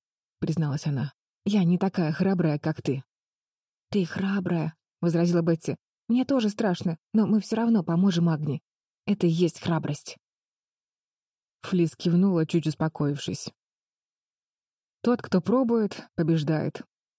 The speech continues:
пробормотала она. "Так ты всегда говоришь, да?" "Угу", промычала Бетти, потому что не знала, что ещё сказать, и не хотела, чтобы Флис заметила, как у неё стучат зубы.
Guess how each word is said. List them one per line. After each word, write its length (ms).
пробормотала 640
она. 260
"Так 180
ты 120
всегда 260
говоришь, 400
да?" 220
"Угу", 400
промычала 500
Бетти, 380
потому 280
что 160
не 120
знала, 320
что 180
ещё 220
сказать, 480
и 60
не 100
хотела, 320
чтобы 280
Флис 220
заметила, 460
как 200
у 60
неё 220
стучат 400
зубы. 280